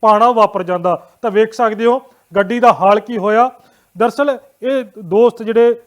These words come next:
ਕਿਸੇ ਦੋਸਤ ਦੀ ਬਰਥਡੇ ਪਾਰਟੀ ਕਰ ਰਹੇ ਸਨ, ਤਾਂ ਜਦੋਂ ਉਹ ਕੋਈ ਸਮਾਨ ਲੈਣ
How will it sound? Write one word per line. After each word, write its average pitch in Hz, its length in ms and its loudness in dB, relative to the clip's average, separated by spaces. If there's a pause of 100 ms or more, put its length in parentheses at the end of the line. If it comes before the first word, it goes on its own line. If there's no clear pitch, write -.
(220)
ਕਿਸੇ 240 200 -8
ਦੋਸਤ 220 280 -2
ਦੀ 240 260 -6 (120)
ਬਰਥਡੇ 202 240 2
ਪਾਰਟੀ 202 400 0
ਕਰ 214 160 0
ਰਹੇ 214 100 -2
ਸਨ, 214 260 -2 (280)
ਤਾਂ 226 80 -6
ਜਦੋਂ 220 320 -2
ਉਹ 233 120 -4
ਕੋਈ 226 180 -8
ਸਮਾਨ 202 360 -2
ਲੈਣ 208 240 -2